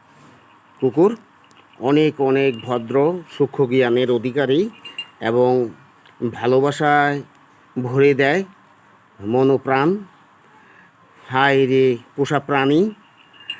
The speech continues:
এটা অবশ্য কুকুর খাদ্যের অভাবে আস্তে আস্তে, আম, মানুষের নাগালে চলে আসছে। এটা বন জঙ্গলে থাকে, হিংস্র প্রাণী। আর এটা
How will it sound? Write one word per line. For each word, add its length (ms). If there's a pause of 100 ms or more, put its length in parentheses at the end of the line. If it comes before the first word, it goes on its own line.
(200)
এটা 460
অবশ্য 600 (720)
কুকুর 520 (560)
খাদ্যের 460
অভাবে 560
আস্তে 360
আস্তে, 500 (720)
আম, 840 (1000)
মানুষের 540 (760)
নাগালে 480
চলে 260
আসছে। 520 (100)
এটা 260
বন 280
জঙ্গলে 400
থাকে, 480
হিংস্র 380
প্রাণী। 360 (540)
আর 120
এটা 440